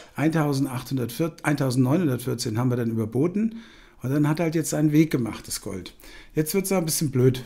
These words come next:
weil wir haben hier den Downtrend kommend vom vierten fünften dreiundzwanzig und der liegt jetzt ziemlich genau, also heute hier bei tausendneunhundertzweiundfünfzig.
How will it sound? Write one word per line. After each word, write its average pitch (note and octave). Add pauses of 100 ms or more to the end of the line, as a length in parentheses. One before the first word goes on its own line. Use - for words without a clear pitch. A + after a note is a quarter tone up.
(120)
weil C#3+ (320)
wir C#3
haben D3+
hier G#3
den G#3
Downtrend D3+ (340)
kommend E3
vom D#3+
vierten F#3
fünften D3+
dreiundzwanzig A#2 (480)
und C#3
der D3+
liegt F#3
jetzt -
ziemlich A3+
genau, E3
also C#3+
heute D#3+
hier D3
bei C3+
tausendneunhundertzweiundfünfzig. C3+